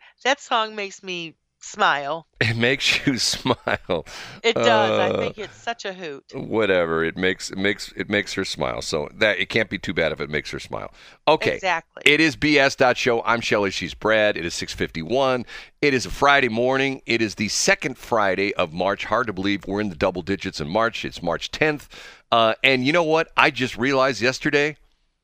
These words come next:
Speaker 1: What?
Speaker 2: we go into daylight savings time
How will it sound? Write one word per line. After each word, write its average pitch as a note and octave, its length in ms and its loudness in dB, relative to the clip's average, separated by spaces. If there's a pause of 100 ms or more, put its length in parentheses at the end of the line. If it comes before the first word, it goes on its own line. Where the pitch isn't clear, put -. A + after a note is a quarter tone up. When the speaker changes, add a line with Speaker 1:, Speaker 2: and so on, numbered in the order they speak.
(1300)
Speaker 1:
What? F#3 320 -2 (100)
Speaker 2:
we A2+ 120 -2
go A#2+ 240 2
into A#2+ 120 0
daylight G#2+ 420 2
savings A2+ 400 -2
time A2 320 -8